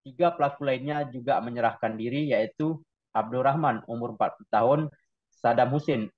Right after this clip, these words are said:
umur tiga puluh tahun, Udin Sahputra, umur dua puluh lima tahun, juga akhirnya menyerahkan diri ke pihak kepolisian Pospol Blangjerango, selanjutnya diamankan ke Polres Gayo Luas.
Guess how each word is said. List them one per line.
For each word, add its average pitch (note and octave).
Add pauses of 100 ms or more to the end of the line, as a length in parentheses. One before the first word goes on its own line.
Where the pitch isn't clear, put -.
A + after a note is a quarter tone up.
umur A2+
tiga A2
puluh A2
tahun, C#3 (160)
Udin B2
Sahputra, - (160)
umur A2+
dua A2+
puluh A2+
lima A2
tahun, C#3 (400)
juga B2
akhirnya D3
menyerahkan A#2+
diri B2+
ke A#2 (480)
pihak A2+
kepolisian A#2 (760)
Pospol B2+
Blangjerango, A#2
selanjutnya A#2
diamankan A2 (160)
ke A#2+ (400)
Polres A2+ (400)
Gayo A2
Luas. A2